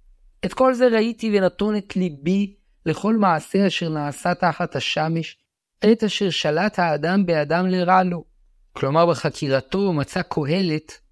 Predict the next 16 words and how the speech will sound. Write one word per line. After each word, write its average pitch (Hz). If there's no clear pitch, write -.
כשהוא -
בדק 123
את -
כל 160
המעשים 170
שנעשים 135
תחת 156
השמש, 147
הוא 135
ראה 170
ששלטון 170
האדם 156
באדם 135
הוא 196
רע 214
לו, 143